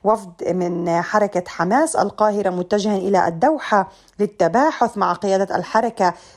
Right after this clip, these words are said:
بشأن ما عرض عليهم من أطروحات من جانب المسؤولين في مصر. بحسب الخبراء تضمنت المقترحات المقدمة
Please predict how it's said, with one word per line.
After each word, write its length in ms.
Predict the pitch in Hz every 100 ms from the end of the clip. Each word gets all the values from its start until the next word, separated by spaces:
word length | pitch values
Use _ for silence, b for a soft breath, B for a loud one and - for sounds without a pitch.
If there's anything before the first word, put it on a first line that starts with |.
| -
بشأن 500 | 185 - 208 190 185
ما 500 | 185 190 190 190 180 185
عرض 280 | 294 208
عليهم 480 | 180 170 196 196 190
من 160 | 190 185
أطروحات 680 | 185 180 180 - 202 208 - B B -
من 140 | 196
جانب 440 | 170 190 254 269 -
المسؤولين 840 | 190 190 - 190 202 208 196 175 B B -
في 160 | 196
مصر. 320 | 175 269 - 233
بحسب 440 | 202 - 254 214
الخبراء 540 | 202 226 190 196 285
تضمنت 580 | - 226 214 302 349 294
المقترحات 680 | 226 220 - 208 208 240 240
المقدمة 680 | 208 190 185 226 220 214